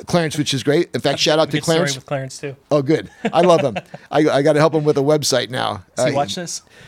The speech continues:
Speaker 1: Uh, he does. He
Speaker 2: Yeah?
Speaker 1: claims
Speaker 2: All right.
Speaker 1: to, like a lot of people, but,
Speaker 2: <laughs>
Speaker 1: you know, if you look at,
Speaker 2: We'll see.
Speaker 1: if you look at any of the views, it's like, well, me and my, my wife watched it, and then if you look at comments, no one watches it.
Speaker 2: Yeah.
Speaker 1: So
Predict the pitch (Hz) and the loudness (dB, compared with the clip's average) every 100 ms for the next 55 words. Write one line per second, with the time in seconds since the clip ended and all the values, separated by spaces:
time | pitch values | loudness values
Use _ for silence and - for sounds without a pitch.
0 | - - 156 170 220 233 117 135 143 190 | -18 -4 0 2 4 2 2 -4 0 2
1 | 247 - 147 165 175 156 143 170 202 165 | 2 2 2 4 4 2 2 2 4 4
2 | 156 185 175 151 - 208 - - - - | 2 4 2 2 2 -4 -10 -14 -18 -2
3 | 175 190 220 247 214 180 160 - 156 143 | 2 4 4 4 4 2 -2 -8 -8 -4
4 | 170 190 220 202 190 196 170 151 160 185 | 0 4 4 4 2 0 0 0 0 0
5 | 165 143 147 143 147 143 160 180 175 151 | 2 2 2 2 2 0 0 2 4 2
6 | 147 127 120 _ _ _ - 135 135 135 | 0 -4 -8 _ _ _ -6 -4 -4 -4
7 | 139 143 151 139 139 127 - 131 113 127 | -2 2 2 2 0 0 -2 -4 -4 -4
8 | 139 135 131 127 151 165 156 - 160 151 | -4 -4 -4 -2 0 2 0 0 0 0
9 | 139 113 156 151 143 135 - 139 120 131 | -4 0 2 2 0 -2 -2 -4 -2 -2
10 | 110 135 139 | 0 0 2